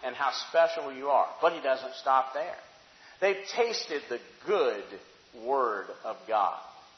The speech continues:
You know when you really taste the good word of God? It's when you learn it, and you believe it, and you practice it, and you benefit from it. "Man,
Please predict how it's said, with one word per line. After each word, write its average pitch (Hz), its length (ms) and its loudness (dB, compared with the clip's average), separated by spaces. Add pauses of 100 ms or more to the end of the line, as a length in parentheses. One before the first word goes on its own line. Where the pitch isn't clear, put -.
(360)
You 262 80 -6
know 311 100 10
when 269 140 4
you 208 120 -2
really 180 260 4 (120)
taste 175 280 -4
the 151 80 -10
good 160 200 -6
word 139 220 -2
of 120 140 -8
God? 143 300 6 (800)
It's 147 160 -12
when 170 140 -2
you 131 120 -4
learn 180 300 8
it, 262 120 0 (840)
and 131 180 -4
you 120 80 -10
believe 165 480 0
it, 240 160 4 (540)
and 135 220 -4
you 117 80 -6 (200)
practice 180 600 2
it, 110 180 -6 (1120)
and 117 100 -16 (120)
you 98 80 -20 (240)
benefit 101 520 -10 (120)
from 87 100 -12
it. - 1600 -20
"Man, 165 380 4